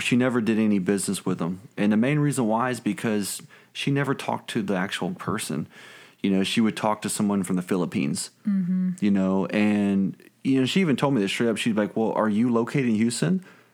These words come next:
Speaker 1: They can't answer the question. They're located in Bangladesh.
Speaker 2: Yeah.
Speaker 1: You know, and then, and, and, and, uh,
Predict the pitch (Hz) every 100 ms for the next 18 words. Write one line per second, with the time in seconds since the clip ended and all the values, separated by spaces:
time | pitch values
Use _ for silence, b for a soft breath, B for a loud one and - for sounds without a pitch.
0 | B - 202 - 170 156 - 156 214 240
1 | - - - _ _ _ - 143 151 147
2 | 160 147 135 185 214 104 - - - -
3 | _ - 214 202 190 185 180 120 110 123
4 | 127 131 143 120 135 127 131 131 135